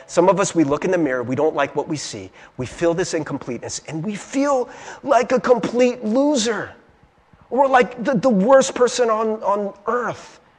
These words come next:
right? We're such a weirdo. But we're all weirdos. <laughs> We are all broken,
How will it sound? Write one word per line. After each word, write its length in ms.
right? 380
We're 80
such 200
a 60
weirdo. 760
But 140
we're 160
all 300
weirdos. 760
<laughs> 420
We 80
are 100
all 260
broken, 440